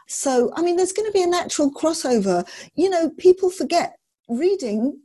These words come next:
I love reading. But, you know, there are lots of different ways to come to reading. And reading used to be the thing that people didn't want you to do. They didn't want you to sit on your ass reading a book all day 'cause you were just, you weren't experiencing the world.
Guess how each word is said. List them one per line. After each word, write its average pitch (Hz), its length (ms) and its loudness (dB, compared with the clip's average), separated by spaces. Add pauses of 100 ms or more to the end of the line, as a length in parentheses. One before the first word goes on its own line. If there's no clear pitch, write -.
I 240 80 2
love 320 240 0
reading. 202 580 0 (840)
But, 311 220 2
you 247 300 2
know, 285 120 -4
there 277 140 2
are 269 100 2
lots 277 260 -2
of 262 80 -6
different 254 260 0
ways 262 260 0
to 247 120 -6
come 262 400 0
to 226 160 -4
reading. 175 600 -2 (360)
And 247 220 -2 (260)
reading 302 520 0
used 349 360 0
to 208 60 -2
be 208 260 2
the 247 100 0
thing 311 300 -2
that 285 100 -6
people 339 240 0
didn't 381 220 0
want 466 180 -4
you 349 80 2
to 226 140 0
do. 185 160 0
They 220 120 0
didn't 381 160 0
want 392 140 -2
you 381 80 0
to 262 120 -2
sit - 180 -2
on 202 100 0
your 190 140 0
ass 185 200 -4
reading 190 240 2
a 185 40 -2
book 190 240 -4
all 180 80 2
day 196 160 2
'cause 240 160 -4
you 285 80 2
were 302 80 2
just, 311 260 -6
you 262 100 4
weren't 294 220 0
experiencing 277 640 0
the 277 100 0
world. 262 480 0